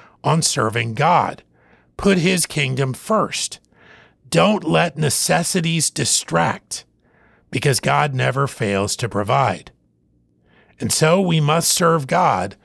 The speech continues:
instead of worldly things. First John three sixteen through nineteen.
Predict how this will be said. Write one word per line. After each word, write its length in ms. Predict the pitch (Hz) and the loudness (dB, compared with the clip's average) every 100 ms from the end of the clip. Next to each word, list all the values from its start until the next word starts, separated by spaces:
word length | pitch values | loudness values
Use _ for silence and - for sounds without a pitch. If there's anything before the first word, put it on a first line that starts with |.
| _ _ _ | _ _ _
instead 420 | 156 143 - 143 131 | -4 -2 0 0 0
of 140 | 123 | -2
worldly 520 | 120 123 127 131 127 | -4 -2 -2 -2 -6
things. 680 | - 185 143 92 - - - _ _ _ _ _ _ _ _ _ | -2 -2 -2 -6 -10 -10 -10 _ _ _ _ _ _ _ _ _
First 320 | 196 208 - | 2 2 4
John 260 | 202 190 185 | 2 2 0
three 280 | 196 196 | 0 2
sixteen 560 | 180 202 175 - 185 170 | 2 0 0 0 0 -2
through 180 | - 170 | -4 -2
nineteen. 540 | 180 220 - 117 - | -2 -4 -6 -10 -12